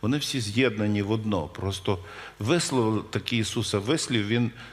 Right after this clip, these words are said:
не розшифрований. Він, і ми часто думаємо, «О, мало пущусь із-за того,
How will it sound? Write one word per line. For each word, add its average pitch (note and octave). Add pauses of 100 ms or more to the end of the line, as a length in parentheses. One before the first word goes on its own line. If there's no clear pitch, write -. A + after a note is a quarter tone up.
не C3
розшифрований. A#2+ (140)
Він, F2+ (180)
і G#2+
ми B2
часто B2+
думаємо, F#2+
«О, B2+ (920)
мало G#2
пущусь G2+
із-за E2+
того, D#2+